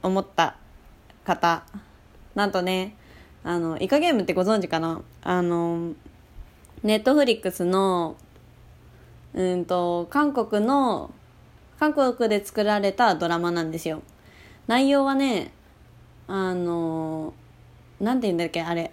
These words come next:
あ、カイジか。日本映画でいうカイジとか、そんな感じでサバイバルゲームです。生死をかけて、もう一攫千金の賞金を狙うっていうゲームなんですけど、ハラハラするような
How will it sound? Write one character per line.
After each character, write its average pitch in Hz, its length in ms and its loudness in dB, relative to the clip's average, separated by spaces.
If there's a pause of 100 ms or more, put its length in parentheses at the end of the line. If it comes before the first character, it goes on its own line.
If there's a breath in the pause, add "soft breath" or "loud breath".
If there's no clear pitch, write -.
あ、 185 160 0 (140)
カ 285 160 4
イ 240 100 4
ジ 170 120 -2
か。 160 220 -4 (260)
日 214 120 4
本 277 360 4
映 269 140 2
画 196 120 2
で 180 100 2
い 175 60 4
う 165 60 0
カ 233 200 0
イ 190 140 2
ジ 156 140 -6
と 156 120 -6
か、 156 240 -8 (460 loud breath)
そ 254 140 -4
ん 254 60 4
な 254 120 0
感 240 200 0
じ 233 120 2
で 226 240 2
サ 208 160 0
バ 226 120 6
イ 226 60 4
バ 220 120 2
ル 208 120 2
ゲ 202 180 2
ー 170 60 0
ム 151 220 -4 (960)
で 165 160 0
す。 - 180 -14 (680 soft breath)
生 277 240 4
死 233 160 2
を 196 80 4
か 202 140 -2
け 185 120 -6
て、 247 380 0 (640)
も 185 180 0
う - 160 -8
一 202 120 -2
攫 220 220 -2
千 202 260 0
金 196 200 2
の 190 100 0
賞 196 200 2
金 185 300 0
を 175 60 2
狙 170 320 4
う 170 40 0
っ 165 40 -6
て - 180 -4
い 147 160 -4
う - 20 -8
ゲ 165 140 0
ー 151 40 -4
ム 156 80 -6
な 147 120 -8
ん 156 60 -6
で 165 60 -8
す - 100 -16
け 185 120 0
ど、 208 240 2 (340)
ハ - 160 2
ラ 214 100 6
ハ 208 140 0
ラ 170 120 2
す 180 140 -4
る 185 120 2
よ 185 160 2
う - 20 0
な 160 240 -2